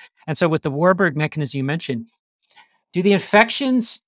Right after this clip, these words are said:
change the mitochondria and the Warburg effect, or is there some mitochondria damage there which results in the Warburg-like mechanism? And then the infections, we know that viruses and bacteria are, are rife in atherosclerotic lesions and other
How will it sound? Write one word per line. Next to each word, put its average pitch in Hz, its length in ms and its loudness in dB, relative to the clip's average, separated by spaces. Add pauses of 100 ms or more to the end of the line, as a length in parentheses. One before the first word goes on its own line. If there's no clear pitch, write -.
change 170 340 -4
the 156 80 -4
mitochondria 175 880 0
and 151 120 -6
the 160 80 -4
Warburg 165 360 -6
effect, 185 560 -2
or 147 340 -2
is 143 160 -6
there 160 120 0
some 139 220 -2
mitochondria 143 960 -2
damage 160 460 -2
there 135 400 -4
which 135 220 -8
results 139 460 -2
in 143 100 -2
the 131 80 -4
Warburg-like 131 600 -6
mechanism? 139 720 -10
And 139 100 -6
then 147 140 -8
the 160 120 -6
infections, 160 600 -2
we 190 120 -6
know 170 240 -2
that 156 120 -4
viruses 139 580 -4
and 127 120 -4
bacteria 135 640 -4
are, 123 240 -2 (420)
are 131 140 -8
rife 135 420 -2
in 131 80 -10
atherosclerotic 127 800 -6
lesions 131 580 -8
and 123 140 -10
other 123 180 -8